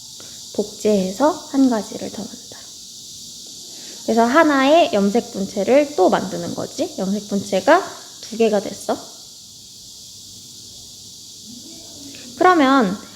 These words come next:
원래 있던, 예를 들면 얘를 우리 파란색 염색 분체라고 해보자. 원래 있던 이 염색 분체가 원래 있던 건 그대로 있을 거고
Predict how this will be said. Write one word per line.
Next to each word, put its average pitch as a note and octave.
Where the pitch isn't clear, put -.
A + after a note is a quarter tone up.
원래 F4
있던, G3
예를 G3+
들면 G3+
얘를 G#3
우리 F3
파란색 D4
염색 F3+
분체라고 F#3
해보자. A#3
원래 E4
있던 -
이 G#3
염색 G#3
분체가 G#3+
원래 G#3
있던 F#3
건 G3
그대로 G#3
있을 -
거고 -